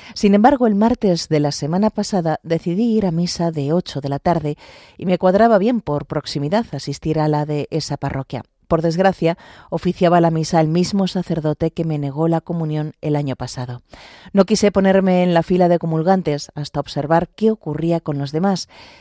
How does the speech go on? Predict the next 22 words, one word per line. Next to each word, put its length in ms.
Y 140
para 260
mi 340
estupefacción, 1120
vi 220
cómo 320
este 240
sacerdote 520
se 220
negaba, 640
además 400
de 120
manera 360
que, 260
sinceramente, 720
me 100
pareció 340
violenta, 600
a 100
dar 200
la 100
comunión 500